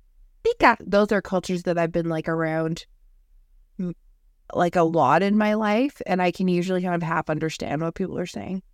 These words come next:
Speaker 1: I kinda wanna do Spanish.
Speaker 2: Yeah.
Speaker 1: I feel like I would really need to commit to it, though. French,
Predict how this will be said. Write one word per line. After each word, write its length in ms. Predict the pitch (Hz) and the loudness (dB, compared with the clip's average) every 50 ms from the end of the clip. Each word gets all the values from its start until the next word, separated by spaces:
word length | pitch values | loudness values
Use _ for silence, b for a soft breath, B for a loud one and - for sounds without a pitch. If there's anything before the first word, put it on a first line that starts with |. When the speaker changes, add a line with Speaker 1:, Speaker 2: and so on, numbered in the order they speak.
| _ _ _ - _ _ _ _ _ _ | _ _ _ -20 _ _ _ _ _ _
Speaker 1:
I 60 | - 359 | 2 2
kinda 260 | - - - 403 415 | 4 2 2 2 2
wanna 220 | 508 539 523 508 | 2 2 0 0
do 100 | - 466 | 0 -2
Spanish. 720 | - - - 254 262 247 240 226 190 160 202 - - - - _ _ _ _ | -2 -2 0 2 2 4 4 4 2 0 -2 -6 -12 -16 -20 _ _ _ _
Speaker 2:
Yeah. 300 | - 185 190 175 175 170 | -4 -4 -2 -2 -4 -4
Speaker 1:
I 460 | 175 - _ _ _ _ - _ _ | -6 -10 _ _ _ _ -20 _ _
feel 140 | 330 339 359 | 6 8 8
like 140 | 381 370 | 8 8
I 60 | 403 381 | 6 4
would 120 | 370 349 | 4 4
really 240 | 349 339 330 330 320 | 4 4 4 4 4
need 160 | 320 320 302 | 4 2 2
to 100 | - 302 277 | 0 -2 -4
commit 320 | - - 240 226 208 214 - | -2 0 0 0 0 0 -2
to 140 | - 220 | 0 0
it, 120 | 214 202 - | 0 0 0
though. 220 | - 180 165 180 | 0 0 0 0
French, 680 | 185 - - - 320 330 359 370 381 - - - - | -4 -6 -2 2 2 4 4 4 2 0 -4 -8 -10